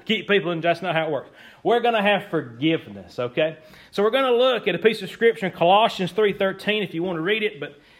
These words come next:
it says, "Forbearing one another and forgiving one another, if any man have a quarrel against any,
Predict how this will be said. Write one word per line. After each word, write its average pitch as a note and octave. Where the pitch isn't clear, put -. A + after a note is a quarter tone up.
it F#3
says, A3+
"Forbearing C4
one G3
another B3
and E3
forgiving A3+
one E3
another, A#3+
if D#3
any D#4+
man F#3
have E3+
a D3+
quarrel A#3
against F3+
any, F#3